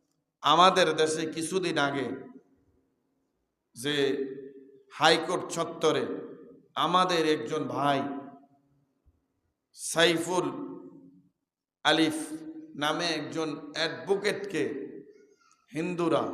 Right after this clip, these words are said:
কোপায়া হত্যা করেছে কয়েকজন মিলেমিশে, আমরা এটার কোনো প্রতিবাদ করতে পারি নাই। এর মানে আমরা মনে করি আমরা দুর্বল, তারা সবল, ঠিক না? আমরা দুর্বল,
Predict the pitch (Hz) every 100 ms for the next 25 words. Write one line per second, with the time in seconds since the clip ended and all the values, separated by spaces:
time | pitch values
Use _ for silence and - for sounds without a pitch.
0 | - - - - _ _ _ _ _ 170
1 | 170 196 202 175 160 160 - 151 139 135
2 | 127 - - - - _ _ _ _ _
3 | _ - 143 175 180 151 165 151 156 147
4 | 139 - - - - - - _ _ _
5 | 156 160 175 185 170 175 170 165 156 160
6 | 160 170 160 156 151 151 - 143 139 143
7 | 143 127 104 - - - _ _ _ _
8 | _ _ _ 135 156 165 175 190 165 165
9 | 180 170 165 180 175 175 160 151 151 165
10 | 160 160 160 165 165 160 143 143 143 -
11 | 131 139 139 120 - - - _ _ _
12 | _ - 131 147 175 190 - - - -
13 | _ _ _ _ _ - 139 156 170 165
14 | 175 185 180